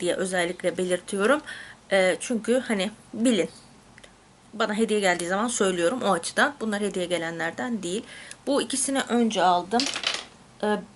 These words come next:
ben on üç buçuğa aldım bunları fakat ya da on üç doksana. Ama sitelerinde en son baktığımda on buçuktu.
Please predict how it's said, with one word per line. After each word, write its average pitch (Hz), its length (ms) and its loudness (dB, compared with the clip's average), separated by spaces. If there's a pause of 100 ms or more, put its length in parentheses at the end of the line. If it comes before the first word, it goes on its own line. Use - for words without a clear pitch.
(140)
ben 277 360 4
on 302 220 2
üç - 240 -4
buçuğa 208 420 2
aldım 196 440 0
bunları 208 340 -2
fakat 233 400 -2
ya 202 80 2
da 190 80 2
on 196 160 2
üç 190 220 -4
doksana. 196 560 0 (560)
Ama 285 160 2
sitelerinde 269 800 4
en 247 160 4
son 240 280 2
baktığımda 220 400 0
on 208 320 0
buçuktu. 240 600 2